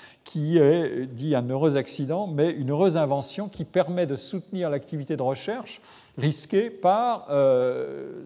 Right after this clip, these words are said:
son subventionnement par une activité à utilité plus certaine et à rendement plus certain, qui est l'activité,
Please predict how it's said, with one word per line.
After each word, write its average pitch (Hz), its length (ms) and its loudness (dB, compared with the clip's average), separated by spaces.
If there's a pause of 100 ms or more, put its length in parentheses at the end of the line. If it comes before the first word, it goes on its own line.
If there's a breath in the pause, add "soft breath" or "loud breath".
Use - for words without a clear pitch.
(100)
son 139 300 -12
subventionnement 160 840 -4
par 170 200 -4
une 156 120 -4
activité 165 800 -4
à 139 140 -2
utilité 156 600 -2
plus 156 200 -6
certaine 185 680 -4 (100)
et 143 140 2
à 131 60 2
rendement 147 420 -4
plus 131 160 -10
certain, 185 460 -6 (420 loud breath)
qui 196 140 4
est - 20 8
l'activité, 151 800 2